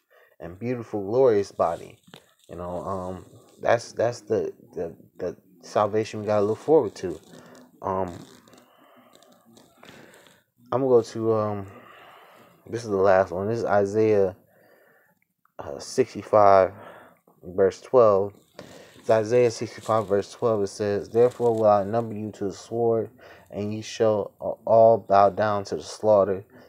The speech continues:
'Cause when I called, ye did not answer. When I spake, ye did not hear. But they evil before my eyes, and they choose that wherein I delighted not." And, um, you know, um,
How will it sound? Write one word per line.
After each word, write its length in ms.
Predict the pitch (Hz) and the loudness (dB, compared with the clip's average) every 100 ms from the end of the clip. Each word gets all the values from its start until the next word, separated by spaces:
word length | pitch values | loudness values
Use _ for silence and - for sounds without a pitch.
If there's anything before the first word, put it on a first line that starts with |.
| _ | _
'Cause 200 | - 104 - | -8 -8 -6
when 180 | 113 110 | -4 0
I 140 | 110 | 0
called, 480 | - 123 120 120 110 | 0 6 8 6 4
ye 340 | 113 110 101 _ _ _ | -6 -8 -10 _ _ _
did 120 | 101 | -6
not 200 | 101 101 | -4 -6
answer. 580 | - 120 113 101 92 98 - _ - | -6 -8 -8 -8 -10 -10 -20 _ -12
When 120 | 98 | -6
I 80 | 98 | -6
spake, 440 | - 120 113 - _ _ _ | -4 -4 -4 -10 _ _ _
ye 220 | 104 113 | -12 -10
did 240 | 117 98 98 | -6 -6 -4
not 180 | 98 95 | -4 -4
hear. 440 | 113 135 98 - _ _ _ - | -4 -4 -4 -8 _ _ _ -12
But 120 | 104 | -8
they 80 | 110 | -8
evil 420 | - 135 123 107 | -6 -6 -6 -8
before 220 | 101 107 | -10 -6
my 160 | 95 90 | -4 -4
eyes, 560 | 104 104 101 104 - _ _ _ | -2 0 0 -2 -8 _ _ _
and 100 | - | -10
they 140 | 95 98 | -6 -6
choose 420 | - 127 120 110 | -6 -6 -6 -4
that 380 | 104 104 - - - - - | 0 0 -2 -8 -20 -20 -14
wherein 460 | - 107 - 110 110 | -6 -6 -4 -6 -4
I 120 | 92 | -4
delighted 480 | 87 87 95 87 82 | -4 -2 -2 -2 -8
not." 320 | 110 107 - _ _ _ _ _ - _ _ | -8 -10 -12 _ _ _ _ _ -20 _ _
And, 260 | 98 92 90 | -12 -10 -4
um, 460 | 98 98 98 95 - _ _ _ _ _ _ _ _ _ _ _ - 117 | 0 0 0 -8 -18 _ _ _ _ _ _ _ _ _ _ _ -18 -8
you 120 | 120 | -2
know, 200 | 107 98 | -2 -2
um, 500 | - 107 104 101 92 | 0 0 0 -2 -8